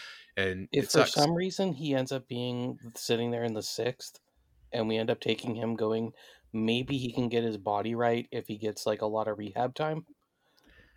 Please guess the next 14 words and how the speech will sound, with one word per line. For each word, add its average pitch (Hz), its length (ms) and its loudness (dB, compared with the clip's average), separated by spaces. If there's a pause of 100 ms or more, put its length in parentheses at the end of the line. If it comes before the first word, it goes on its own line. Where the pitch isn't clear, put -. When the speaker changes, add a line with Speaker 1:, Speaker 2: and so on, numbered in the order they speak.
(280)
Speaker 1:
I - 60 -2
mean, 147 160 6
Speaker 2:
I'm - 40 0
Speaker 1:
he 139 120 4
Speaker 2:
okay - 20 0
Speaker 1:
got 131 140 6
Speaker 2:
with 113 140 6
that 110 160 2
as 104 100 0
upside 113 320 -2
play. 120 200 -6 (500)
Speaker 1:
he 123 80 -2
got 117 520 2
dead 98 400 0